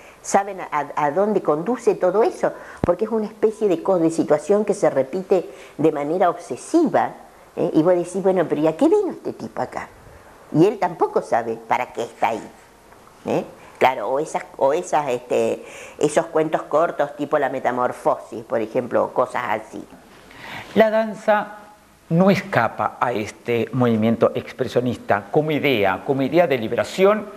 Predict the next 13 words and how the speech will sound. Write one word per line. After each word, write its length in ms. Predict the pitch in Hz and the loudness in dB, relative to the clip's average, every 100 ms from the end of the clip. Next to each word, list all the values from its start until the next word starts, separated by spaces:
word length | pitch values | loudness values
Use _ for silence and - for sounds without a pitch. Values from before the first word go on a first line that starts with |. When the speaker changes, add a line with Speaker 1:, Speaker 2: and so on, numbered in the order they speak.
| - 131 127 - - | -16 -12 -12 -12 0
Speaker 2:
como 280 | 165 170 151 | 2 2 -2
idea 540 | 131 160 190 - - 156 | -6 0 2 0 -2 -2
de 160 | - | 0
ruptura. 680 | - 135 156 - 180 139 104 - | 0 2 0 0 2 6 4 2
Y 60 | |
fíjate 300 | - 247 240 | -2 -2 2
que 80 | 190 | 2
ahora 100 | 196 | 2
empleo 340 | 180 - 190 | 0 0 2
la 160 | 180 139 | 4 2
palabra 420 | 120 139 151 151 143 | 2 2 4 2 0
liberación. 840 | 120 135 127 127 - 139 107 95 90 - - - - - | -4 2 2 2 2 2 2 0 -8 -16 -18 -18 -12 2
¿Qué 260 | 247 - | 4 4